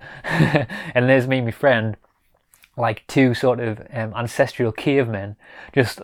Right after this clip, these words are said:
hanging, h-, hanging on for dear life on the tree because we're laughing so hard we couldn't even stand up,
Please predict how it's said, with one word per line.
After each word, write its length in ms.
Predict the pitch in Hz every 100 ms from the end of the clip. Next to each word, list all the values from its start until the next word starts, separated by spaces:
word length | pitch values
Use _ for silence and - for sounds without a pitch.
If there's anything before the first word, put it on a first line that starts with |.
| - -
hanging, 280 | - 147 135
h-, 260 | 139 - 139
hanging 300 | - 156 147 139
on 340 | 143 139 113
for 140 | -
dear 280 | 117 127 127
life 260 | 131 131 123
on 120 | 113
the 60 | 110
tree 260 | - 143
because 300 | 117 110 113
we're 100 | 110
laughing 340 | 120 135 - 120
so 260 | - 135
hard 260 | 127 131 110
we 60 |
couldn't 220 | 110 131 123
even 140 | 123
stand 420 | - - 120 120
up, 200 | 131 104